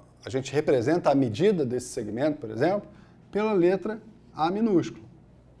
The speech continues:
Tá? Então, quando eu quiser me referir ao lado A C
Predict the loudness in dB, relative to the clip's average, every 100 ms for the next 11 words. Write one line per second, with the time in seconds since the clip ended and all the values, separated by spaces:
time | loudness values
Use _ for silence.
0 | -20 _ -20 -20 -12 -2 -2 -2 -18 -6
1 | -2 6 8 8 6 4 4 2 4 4
2 | 6 6 6 6 6 4 2 4 6 6
3 | 2